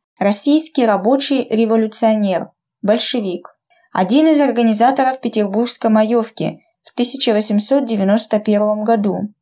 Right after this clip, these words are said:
Руководил Иваново-Вознесенской стачкой тысяча девятьсот пятого года, во время которой был создан первый в России общегородской совет рабочих депутатов.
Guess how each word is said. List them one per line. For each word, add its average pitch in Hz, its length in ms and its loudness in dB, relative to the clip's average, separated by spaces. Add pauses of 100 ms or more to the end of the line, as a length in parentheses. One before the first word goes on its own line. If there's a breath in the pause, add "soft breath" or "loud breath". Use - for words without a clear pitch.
(340)
Руководил 247 800 2
Иваново-Вознесенской 240 1300 2
стачкой 214 840 -2
тысяча 285 400 0
девятьсот 214 540 -2
пятого 254 400 2
года, 208 480 -2 (440)
во 196 120 0
время 233 320 4
которой 226 720 2
был 226 220 2
создан 247 560 2
первый 226 420 0
в 180 40 -6
России 277 640 -2 (240)
общегородской 214 840 0
совет 247 460 0
рабочих 202 460 -2
депутатов. 196 800 -4